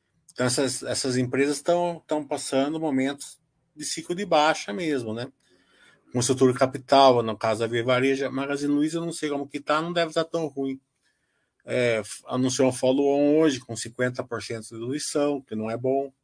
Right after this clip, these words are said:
né? Todo follow-on de, de,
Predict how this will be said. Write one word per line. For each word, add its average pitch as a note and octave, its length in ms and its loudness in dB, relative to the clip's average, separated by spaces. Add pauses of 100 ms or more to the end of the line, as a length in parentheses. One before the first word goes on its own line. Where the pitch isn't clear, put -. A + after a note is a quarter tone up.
(220)
né? A#2+ 200 -10 (540)
Todo D#3 220 10
follow-on B2+ 640 2
de, G#2+ 380 -8 (920)
de, G#2 840 -6